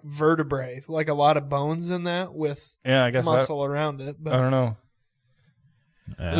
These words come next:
Speaker 3: don't know.
Speaker 2: ca-, this says kangaroo is among the healthiest, tastiest, and most sustainable red meat in the world. Wow.
Speaker 1: Huh.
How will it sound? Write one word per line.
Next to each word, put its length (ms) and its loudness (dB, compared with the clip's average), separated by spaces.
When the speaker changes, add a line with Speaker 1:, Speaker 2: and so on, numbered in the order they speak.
Speaker 3:
don't 120 0
know. 100 -2
Speaker 2:
ca-, 100 2
this 140 4
says 180 2
kangaroo 520 2
is 120 2
among 240 4
the 80 2
healthiest, 600 0
tastiest, 580 -2
and 200 -4
most 260 0
sustainable 600 0
red 260 2
meat 220 -4
in 160 0
the 100 2
world. 540 0
Wow. 140 -8
Speaker 1:
Huh. 80 -2